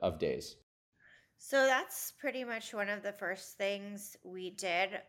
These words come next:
Speaker 2: Um, and I was kind of in charge of it. So we hired, um, like a cre-, like a, like a head of hair,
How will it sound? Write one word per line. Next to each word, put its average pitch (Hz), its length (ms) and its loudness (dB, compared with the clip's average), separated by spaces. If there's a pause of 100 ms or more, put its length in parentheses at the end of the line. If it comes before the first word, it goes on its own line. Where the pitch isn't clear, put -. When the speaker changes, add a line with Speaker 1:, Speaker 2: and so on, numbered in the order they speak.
(140)
Speaker 2:
Um, 175 800 2 (580)
and 190 500 2
I 175 200 2
was 190 220 0
kind 185 240 -4
of 185 100 -8
in 180 140 -10
charge 180 340 0
of 208 160 0
it. 262 220 6 (140)
So 208 840 2
we 214 680 -4 (400)
hired, 247 1200 0 (320)
um, 185 840 2 (240)
like 202 200 -4
a 190 60 -8
cre-, - 400 -8
like 208 220 -4
a, 202 420 2 (100)
like 185 180 -6
a 190 160 -2 (140)
head 220 140 8
of 214 100 0
hair, 208 540 2